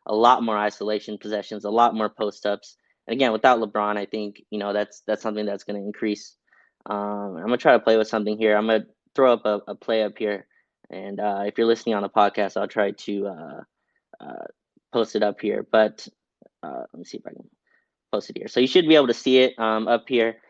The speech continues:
And I'll, I'll kind of explain the play for, for people listening on the podcast tomorrow. But,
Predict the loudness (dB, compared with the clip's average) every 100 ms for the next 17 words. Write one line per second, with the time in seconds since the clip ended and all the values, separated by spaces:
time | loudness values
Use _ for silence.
0 | _ 0 2 2 2 0 0 -6 -4 -2
1 | -4 -6 -6 -4 -4 -2 -2 -2 -4 -4
2 | -6 -8 -6 -6 -6 -6 -6 -6 -2 -2
3 | 0 -2 -4 -6 -6 -4 -4 -2 -2 -2
4 | _